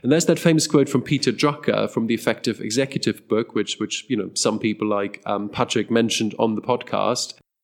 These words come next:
"Culture eats strategy for breakfast." And I think this is, this is very true and really makes the point succinctly.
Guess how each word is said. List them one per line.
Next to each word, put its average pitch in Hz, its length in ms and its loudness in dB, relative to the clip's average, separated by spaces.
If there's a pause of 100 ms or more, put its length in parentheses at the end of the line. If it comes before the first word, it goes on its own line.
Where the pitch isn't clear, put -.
"Culture 180 480 2
eats 135 280 2
strategy 117 480 0
for 107 200 -4
breakfast." 104 680 -2 (140)
And 110 240 0
I 107 80 -2
think 117 260 -2
this 113 160 0
is, 104 360 -4
this 117 120 0
is 113 140 0
very 120 220 2
true 139 360 4
and 120 140 2
really 117 220 4
makes 104 280 0
the - 80 -6
point 98 300 -4
succinctly. 101 640 -8